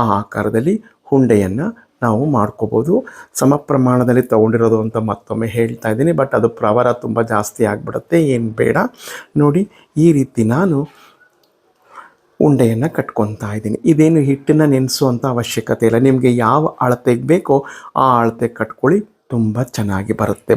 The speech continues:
ಬೋಂಡ ಮಾತ್ರ. ನಿಮಗೆ ಗರಿ ಗರಿ ಆಗಬೇಕು, ನಾನು ಈ ರೀತಿ ಮಾಡ್ಕೊಂಡಿದ್ದೀನಿ. ನಿಮಗೆ ಮೃದುವಾಗಬೇಕು ಅಂದರೆ ಇನ್ನೊಂದು ಸ್ವಲ್ಪ ನೀರು ಹಾಕ್ಕೊಂಡು ಸ್ವಲ್ಪ ತೆಳ್ಳಗೆ ಕಾಲಿಸ್ಕೊಳ್ಳಿ. ಎರಡು ವಿಧಾನವನ್ನು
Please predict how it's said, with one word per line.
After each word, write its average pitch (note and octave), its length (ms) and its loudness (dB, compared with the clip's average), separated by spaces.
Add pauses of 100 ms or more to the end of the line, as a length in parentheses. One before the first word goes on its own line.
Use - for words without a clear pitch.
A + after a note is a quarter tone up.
ಬೋಂಡ A2 240 0 (160)
ಮಾತ್ರ. - 240 -8 (760)
ನಿಮಗೆ E3+ 240 4 (140)
ಗರಿ C#3 140 4 (100)
ಗರಿ D#3 160 4 (120)
ಆಗಬೇಕು, B2 480 -2
ನಾನು A#2+ 200 0
ಈ - 80 0
ರೀತಿ A#2+ 180 -2 (100)
ಮಾಡ್ಕೊಂಡಿದ್ದೀನಿ. A2 540 -2 (380)
ನಿಮಗೆ E3+ 340 4
ಮೃದುವಾಗಬೇಕು D#3 840 0
ಅಂದರೆ C3 200 0
ಇನ್ನೊಂದು B2+ 280 -2
ಸ್ವಲ್ಪ G#2+ 200 -2 (140)
ನೀರು F#3 220 0
ಹಾಕ್ಕೊಂಡು B2 380 -2 (380)
ಸ್ವಲ್ಪ F3+ 280 0 (140)
ತೆಳ್ಳಗೆ A2+ 360 2
ಕಾಲಿಸ್ಕೊಳ್ಳಿ. G2+ 500 -2 (180)
ಎರಡು D#3 240 2
ವಿಧಾನವನ್ನು B2 500 0